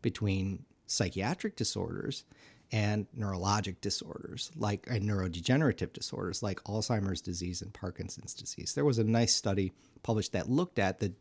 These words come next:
so-called genetic sharing between all these sets of disorders. And psychiatric disorders just share a whole host of genes in common. It's almost like there's a set of genes that puts you at risk for a psychiatric disorder,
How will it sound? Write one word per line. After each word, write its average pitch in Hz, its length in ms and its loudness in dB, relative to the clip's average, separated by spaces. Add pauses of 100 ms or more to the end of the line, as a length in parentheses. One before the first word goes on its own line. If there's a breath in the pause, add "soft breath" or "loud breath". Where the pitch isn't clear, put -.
so-called 104 500 4
genetic 107 460 2
sharing 110 560 2 (320 soft breath)
between 104 340 2
all 101 140 0
these 95 180 0
sets - 280 -2
of - 100 -8
disorders. - 520 -6 (560 loud breath)
And 120 100 2
psychiatric 185 580 0
disorders 104 500 2
just - 220 0
share 117 400 4
a 92 60 2
whole 135 520 2
host - 560 4
of 98 140 0
genes 101 320 2
in 98 100 0
common. 107 340 2
It's 123 160 2
almost 170 300 4
like 120 280 4 (280 loud breath)
there's 107 200 4
a 101 60 2
set 156 320 4
of 147 120 2
genes 123 320 6
that 104 180 -2
puts - 240 -2
you 123 80 6
at - 160 2
risk 101 240 -2
for 98 140 2
a 92 40 -2
psychiatric 98 640 -2
disorder, 143 540 2